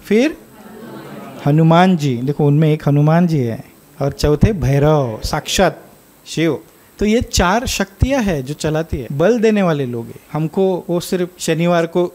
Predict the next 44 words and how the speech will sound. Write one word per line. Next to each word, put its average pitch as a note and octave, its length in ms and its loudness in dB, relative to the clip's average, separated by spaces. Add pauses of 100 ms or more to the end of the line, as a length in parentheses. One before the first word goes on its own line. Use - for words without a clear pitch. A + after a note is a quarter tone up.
शनि D#3+ 300 -2
महाराज E3 400 0
के F3+ 140 -2
डर D#3+ 180 2
से - 140 -2
हनुमान D#3+ 400 0
को F3 120 0
मिलना, E3 480 0 (380)
इतना D#3+ 260 -2
ही F3+ 80 0
हनुमान D#3 560 -2
है C3 220 -2
हमारे B2+ 320 -2
जीवन B2 280 -2
में। A#2 180 -8 (100)
अरे A3 120 -2
भय E3+ 420 2
के A#3 180 0
लिए A3+ 160 2
भगवान F3+ 380 0
के F#3+ 120 -2
पास F3 240 0
मत D#3+ 160 0
जाओ, C3 300 -6 (120)
एक F#3 200 0
को G3+ 80 0
निपटाने F3+ 440 0
के F3+ 100 0
लिए F3 100 0
दूसरे E3+ 320 0
का F3+ 120 2
सहारा, D#3+ 360 0
ये E3 200 0
तो F#3 180 0
business C#3+ 460 0
हो C3+ 100 0
गया। A2 140 -6 (320)
वैसे D3 260 0
वार D#3 460 2
मंगलवार F#3 560 4
है B2 320 -4
हनुमान C#3+ 360 0
जी A#2+ 100 -6
का, - 140 -16